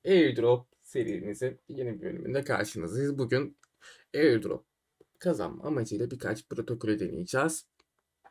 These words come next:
Bunlar Odos, Rage Trade, Abort Actions ve DeFi Cyber olacak.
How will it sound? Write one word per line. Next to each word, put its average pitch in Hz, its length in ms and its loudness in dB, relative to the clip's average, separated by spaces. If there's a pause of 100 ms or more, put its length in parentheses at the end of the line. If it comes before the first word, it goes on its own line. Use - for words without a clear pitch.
(260)
Bunlar 160 580 4
Odos, - 600 2 (220)
Rage 104 240 4
Trade, 143 440 0 (240)
Abort 139 540 4
Actions 156 600 -4
ve 151 380 0
DeFi 156 340 -2
Cyber 85 380 -4
olacak. 143 540 4